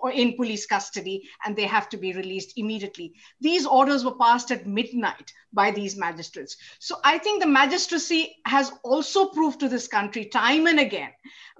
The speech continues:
perhaps not as much as superior courts, that they do follow the law.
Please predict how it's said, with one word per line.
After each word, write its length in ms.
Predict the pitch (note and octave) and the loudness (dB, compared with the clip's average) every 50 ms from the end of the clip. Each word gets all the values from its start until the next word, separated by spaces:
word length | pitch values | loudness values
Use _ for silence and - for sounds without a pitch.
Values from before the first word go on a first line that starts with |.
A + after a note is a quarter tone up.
| A3 - | -2 2
perhaps 400 | C#4 C4+ C#4 D4 D4 C#4+ - - | 2 6 8 6 6 6 4 4
not 240 | C#4+ D4 D#4 D#4+ - | 6 6 6 8 6
as 180 | B3+ B3 B3 A3 | 6 4 4 6
much 240 | A#3 B3 C4+ C4 D4+ | 4 4 4 4 2
as 120 | C4+ - | 0 0
superior 420 | - D4 C4 - D4 D#4 D#4 D4 B3 | -2 -4 -2 0 2 2 4 2 2
courts, 320 | - G3+ F#3+ F#3+ F#3 - | 0 -2 -4 -4 -2 -2
that 260 | C#4+ C#4 A3 G3+ F3+ | -4 -4 -4 -4 -2
they 280 | C4 C#4+ E4 F4+ C#4 A3 | 0 0 0 0 -2 -2
do 300 | E3 - C4 D4+ F#4+ G4+ | 2 4 6 6 6 6
follow 340 | G4+ - A3+ G#3 F#3+ F3+ F3 | 4 2 0 0 0 0 -4
the 100 | D3+ D#3+ | -6 -8
law. 260 | C#3+ G2+ D#2 - - | -10 -12 -12 -14 -16